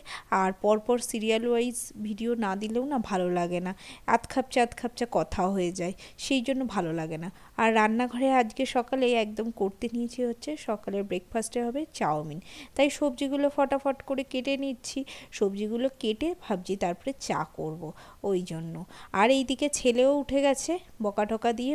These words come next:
বাথরুমে পাঠিয়েছিলাম, মুখ টুক ধুয়ে এসেছে, মুখ টুক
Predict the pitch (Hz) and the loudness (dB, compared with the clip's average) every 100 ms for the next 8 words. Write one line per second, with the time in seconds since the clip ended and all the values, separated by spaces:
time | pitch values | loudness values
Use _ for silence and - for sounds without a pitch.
0 | 262 185 - - 233 233 214 214 240 240 | 0 0 -2 -8 -4 0 -2 -2 -6 -6
1 | - 285 330 254 202 - 208 196 190 190 | -6 -6 -4 -4 -6 -6 -6 -6 -4 -2
2 | 175 180 160 - 185 - - - 254 262 | -2 -4 -8 -10 -12 -14 -20 -8 -4 -4
3 | - | -6